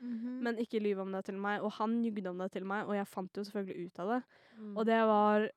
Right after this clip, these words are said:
Speaker 2: så jævlig sårende, liksom.
Speaker 3: Men var det etter at dere har slått opp, eller?
Speaker 2: Ja, ja.
Speaker 3: Ja,
Speaker 2: Det var
Speaker 3: ok.
Speaker 2: etter.
Speaker 3: Ok,
Speaker 2: Og det,
Speaker 3: utro.
Speaker 2: og det var snakk om sånn en måned etterpå, det er ikke sånn dritlang tid, liksom. Men,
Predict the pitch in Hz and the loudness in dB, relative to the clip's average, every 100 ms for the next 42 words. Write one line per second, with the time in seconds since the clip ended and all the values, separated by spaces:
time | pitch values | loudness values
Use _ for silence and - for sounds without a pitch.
0 | _ _ - - 226 226 233 214 190 190 | _ _ -4 2 6 6 6 2 -2 -6
1 | 190 214 196 190 185 180 190 - 220 214 | -2 0 0 -2 -6 -8 -6 0 2 2
2 | 208 _ 240 226 254 220 214 208 208 - | -2 _ -10 -8 -6 -4 -2 -4 -6 -8
3 | 196 185 180 180 190 _ 214 285 254 247 | -8 -6 -8 -10 -14 _ -10 -4 -4 -2
4 | 269 277 269 302 254 214 214 214 262 233 | 0 0 0 2 2 0 -2 0 0 2
5 | 240 240 - 214 208 - 247 247 202 247 | 0 -2 -8 -14 -6 4 6 6 6 4
6 | 247 262 254 254 247 226 233 240 226 202 | 4 6 4 6 4 4 4 6 4 4
7 | 202 - - 214 202 240 220 208 196 226 | -2 -4 -2 0 0 2 2 0 0 0
8 | 208 - 190 190 208 185 185 220 240 254 | 0 -2 -4 -4 -6 -4 -4 0 2 0
9 | - - - _ 247 233 233 | -4 -20 -20 _ 4 6 6